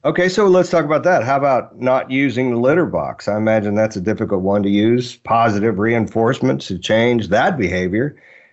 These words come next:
Do you have to wait outside the litter box to catch them, cat using it, then try to give it to a treat while it's peeing outside the li-, I mean, come on.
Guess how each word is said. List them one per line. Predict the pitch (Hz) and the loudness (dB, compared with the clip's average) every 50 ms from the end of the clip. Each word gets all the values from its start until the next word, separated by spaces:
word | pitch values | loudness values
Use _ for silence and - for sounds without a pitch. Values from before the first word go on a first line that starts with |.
| _ _ - | _ _ -6
Do | - | -2
you | 101 | -2
have | 120 - - - | 0 0 0 -2
to | 104 | -2
wait | 101 95 104 110 120 127 123 | -2 0 0 2 2 2 2
outside | 123 123 127 131 - 135 127 127 127 123 | 2 2 0 0 0 0 2 2 2 0
the | 120 | 0
litter | 113 117 123 123 123 | 0 0 0 0 0
box | 113 127 127 131 135 131 - - - | 2 2 2 2 0 -2 -4 -10 -10
to | - 113 98 | -8 -8 -8
catch | - - - - - - - - | -6 -4 -2 -2 -2 -4 -4 -2
them, | 135 131 135 135 131 139 - - - - - _ _ _ _ - | 0 0 0 0 -4 -6 -12 -20 -20 -20 -20 _ _ _ _ -6
cat | - 127 131 127 117 117 | -2 0 0 0 0 0
using | 131 135 143 131 113 135 135 135 | 0 0 2 2 0 0 2 2
it, | 131 135 127 104 | 2 2 2 2
then | 120 127 131 127 127 123 117 110 - - _ _ | 2 2 2 4 2 0 0 -2 -6 -12 _ _
try | - - 127 123 127 131 | -6 -2 0 2 2 2
to | 123 113 | 0 0
give | 95 107 117 120 | 0 0 0 2
it | 123 123 123 120 | 0 0 -2 -4
to | - 120 107 104 104 101 - - | -4 -2 0 0 0 -2 -2 -2
a | 95 101 | -4 -4
treat | - - - 131 139 143 151 147 - | -4 -4 -2 0 2 2 2 0 0
while | 104 117 120 120 120 120 117 117 113 - - | 0 0 2 4 4 4 2 2 0 -2 -4
it's | - 95 113 113 - - - - - - _ _ - | -4 -4 -4 -4 -6 -10 -14 -16 -16 -18 _ _ -2
peeing | - 143 151 156 156 | 0 0 2 2 2
outside | 156 160 165 156 185 180 180 160 | 2 2 2 2 2 2 2 2
the | 175 165 | 2 0
li-, | 147 160 | 0 0
I | 98 135 | 0 2
mean, | 139 123 98 90 80 - | 2 2 0 0 -4 -6
come | - - - 95 | -8 -6 -4 -2
on. | 101 73 | -2 -4